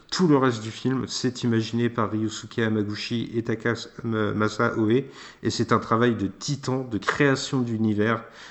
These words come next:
En fait, euh, Murakami avait ouvert une parenthèse, et Hamaguchi et Oe, ils ont construit un monde autour, et ça fera pour moi de Drive My Car mon favori et mon pronostic. Euh, je ne peux pas croire que l'Académie passera à côté.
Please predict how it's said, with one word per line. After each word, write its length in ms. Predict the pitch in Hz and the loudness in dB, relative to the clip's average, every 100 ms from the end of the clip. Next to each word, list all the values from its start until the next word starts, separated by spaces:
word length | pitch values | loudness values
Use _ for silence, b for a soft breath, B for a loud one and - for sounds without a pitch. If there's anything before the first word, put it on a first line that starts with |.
| B | B
En 100 | 113 | -2
fait, 380 | 113 147 - - - _ _ 113 | 2 2 0 -14 -20 _ _ -2
euh, 420 | 104 104 98 - - - _ - | 2 2 0 -2 -10 -20 _ -4
Murakami 640 | 120 113 117 123 120 135 | 0 2 2 2 4 4
avait 260 | 113 107 - | 4 2 0
ouvert 280 | 127 127 127 | 2 4 4
une 160 | 117 110 | 4 2
parenthèse, 640 | 110 113 110 123 131 - B B - | 0 0 0 0 0 -6 B B -4
et 80 | 101 | 2
Hamaguchi 680 | 113 117 110 107 - 123 110 | 4 4 2 -4 -4 2 2
et 100 | 110 | 4
Oe, 160 | 110 117 | 4 4
ils 240 | 131 104 | 2 -2
ont 40 | |
construit 420 | 92 113 - - 104 | -6 -6 -2 0 2
un 100 | 101 | 4
monde 300 | 113 127 104 | 2 2 0
autour, 480 | 98 - 131 135 | -2 -2 -2 0
et 60 | 98 | -2
ça 160 | - 104 | -2 -4
fera 280 | - 120 117 | 0 0 0
pour 460 | - - - 104 | -4 -8 -4 0
moi 300 | 110 104 123 B B B - | 4 4 2 B B B -2
de 200 | 107 120 | 4 4
Drive 340 | 107 110 101 | 6 4 4
My 160 | 104 98 | 2 2
Car 300 | 120 131 120 | 4 2 2
mon 240 | 107 147 | 2 2
favori 640 | 143 127 113 117 107 139 - | 2 2 2 2 2 0 2
et 80 | 156 | 4
mon 140 | 143 123 | 4 4
pronostic. 760 | - 110 104 - 127 - - B B B B - | 2 2 0 -2 -8 -8 -14 B B B B -12
Euh, 340 | 92 87 87 87 | -6 -6 -6 -8
je 140 | 85 120 | -2 0
ne 80 | |
peux 160 | 117 113 | 2 0
pas 140 | 107 98 | -2 -2
croire 280 | - 110 | -2 -2
que 100 | - | 0
l'Académie 520 | 95 - 92 90 104 117 | -2 0 -2 0 0 0
passera 380 | - 98 - 113 | -2 -2 -2 -2
à 40 | |
côté. 340 | - 95 - | -2 -8 -10